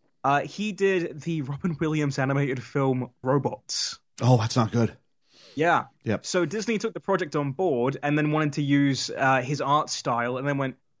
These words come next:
Speaker 1: "Wait a minute, you just did Robots. This is the same art style we were going to do." So it had to change the entire art style for it and then went back to, like, fifties cartoons. So a lot of, like, Warner Brothers things, uh,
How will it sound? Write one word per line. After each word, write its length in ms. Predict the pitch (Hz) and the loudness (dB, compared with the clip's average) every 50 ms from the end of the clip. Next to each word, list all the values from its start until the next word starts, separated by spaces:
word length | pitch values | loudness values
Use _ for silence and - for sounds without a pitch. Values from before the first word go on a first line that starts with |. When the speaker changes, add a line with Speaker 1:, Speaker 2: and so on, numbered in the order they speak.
| _ _ | _ _
Speaker 1:
"Wait 180 | 120 135 147 139 | 0 2 2 2
a 40 | 127 | 2
minute, 240 | 117 123 123 120 - | 0 -2 -4 -6 -6
you 200 | 117 135 165 156 | -4 -4 -4 -4
just 540 | - - - 143 170 160 147 135 - - - | -4 -4 0 2 4 4 4 2 -2 -6 -4
did 180 | 151 143 135 | -4 -4 -4
Robots. 540 | 127 127 139 151 156 131 123 120 120 117 - | -2 -2 0 0 0 0 -2 -4 -6 -6 -4
This 180 | - 156 143 - | -4 -4 -4 -4
is 120 | 143 135 | -6 -6
the 80 | 120 131 | -6 -4
same 340 | - - 170 147 143 143 143 | -2 0 2 2 4 4 4
art 220 | 143 143 143 - | 2 2 0 0
style 200 | - - 147 139 | -2 -2 0 0
we 120 | 139 135 | 0 -2
were 80 | 127 131 | -2 -2
going 240 | 135 135 135 131 123 | -2 -2 -2 -2 -4
to 80 | - 127 | -6 -4
do." 240 | 123 139 143 131 127 | -2 0 0 0 -2
So 120 | - - 139 | -2 -2 -2
it 80 | 135 | -2
had 160 | 127 143 139 135 | 0 -2 -2 -2
to 80 | 143 | -4
change 380 | 131 - - 147 147 147 139 - | -6 -4 -4 -2 -2 -2 -4 -2
the 120 | 147 135 131 | -2 -2 -2
entire 440 | 123 117 - - 143 143 151 147 - | -2 -4 -2 0 2 2 4 2 2
art 280 | - - 135 151 - - | 0 -2 -2 -4 -4 -4
style 300 | - - 117 110 110 110 | -4 -4 -2 -2 -4 -6
for 360 | - - 127 113 113 113 113 | -6 -6 -4 -2 0 0 0
it 60 | 110 - | -2 -2
and 140 | 127 131 | 0 0
then 120 | 131 131 131 | 0 2 2
went 180 | 135 127 123 123 | 0 0 0 -2
back 200 | 127 120 - - | -2 -4 -4 -6
to, 60 | 135 | -6
like, 240 | 123 120 113 113 - _ _ _ _ _ _ _ | -4 -4 -4 -6 -10 _ _ _ _ _ _ _
fifties 400 | - 156 147 - - 160 156 139 | 0 0 0 0 0 0 0 0
cartoons. 680 | - - 147 151 151 143 - - 156 156 160 156 147 139 | 0 0 0 2 0 0 -2 -2 -2 -2 0 -2 -2 0
So 160 | - 139 127 | 0 0 0
a 40 | 123 | 2
lot 220 | 127 131 107 120 | 0 0 -2 -2
of, 100 | 117 117 | -4 -4
like, 240 | 117 120 113 - - | -4 -4 -4 -4 -6
Warner 260 | 117 123 131 143 143 135 | -4 -2 0 2 2 2
Brothers 360 | 123 139 135 127 139 131 - | 2 0 0 0 -2 -4 -4
things, 560 | - - 139 135 135 131 131 131 127 117 - - | -2 0 0 2 2 0 0 -2 -4 -4 -6 -6
uh, 280 | - 123 117 117 113 | -4 -2 0 0 -2